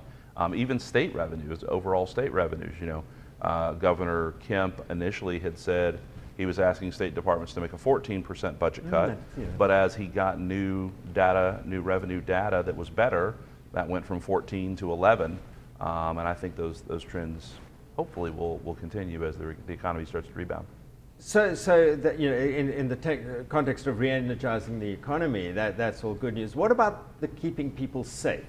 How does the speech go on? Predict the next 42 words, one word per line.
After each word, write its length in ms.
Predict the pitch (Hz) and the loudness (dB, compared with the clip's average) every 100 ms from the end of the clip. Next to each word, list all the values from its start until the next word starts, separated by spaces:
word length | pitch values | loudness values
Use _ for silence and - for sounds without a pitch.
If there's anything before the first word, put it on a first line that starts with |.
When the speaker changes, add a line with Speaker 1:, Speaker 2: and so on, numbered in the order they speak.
| - | -4
Speaker 2:
What's 280 | 123 156 196 | -2 0 0
your 80 | |
sense 340 | 175 - 156 147 | 0 2 0 2
out 160 | 143 | 2
of 80 | 135 | 2
your 140 | 120 120 | 0 0
members? 460 | 113 120 110 104 | 0 0 0 -2
Is 120 | 110 | -4
this 260 | 101 156 156 | 2 2 4
a, 140 | 120 - - - - - | 2 2 -8 -18 -16 -12
a 40 | |
concern? 1080 | 117 135 117 - - 156 165 175 175 180 147 104 | -8 -4 -4 -4 0 2 4 4 2 0 -4 -4
Would 120 | 110 | -4
you 80 | 117 | -4
think 300 | 127 131 123 | -2 -4 0
that, 320 | 120 107 - | 0 0 0
uh, 720 | 117 107 95 - - - - | 2 2 0 -6 -18 -20 -8
uh, 300 | 104 98 87 90 - | -4 -2 -4 -6 -6
the, 80 | 117 90 | -6 -4
you 100 | 117 | -2
know, 200 | 95 95 - - - | -2 -4 -10 -20 2
folks 280 | 135 123 - | 2 2 0
are, 440 | 117 107 104 98 - 87 | 2 4 2 0 -4 -6
are 320 | 107 92 82 104 | -4 -4 -6 -4
generally 560 | 123 139 127 127 120 95 | 0 2 2 2 0 -2
being 280 | - 120 113 | -2 -2 -2
supportive 680 | - - - 170 170 170 123 | -6 -12 -2 0 2 0 2
of, 320 | 131 123 107 - - - - - | 4 4 0 -10 -18 -20 -20 -4
of 180 | 120 | -4
some 220 | - 139 131 | -2 -2 -2
of 60 | |
the 60 | 117 | -2
public 300 | 143 127 135 | -2 0 0
health 260 | 143 143 | 2 0
guidelines? 440 | 151 147 151 165 135 | 0 0 0 -2 2
What, 180 | 156 160 | 4 6
what, 220 | 151 156 | 4 2
what's 280 | 139 170 170 | 4 2 2
your 120 | 175 | -2
sense 260 | - 165 | 0 -2
about 220 | 131 147 139 | 0 2 2
everybody 560 | 135 127 135 135 127 | 0 2 2 2 0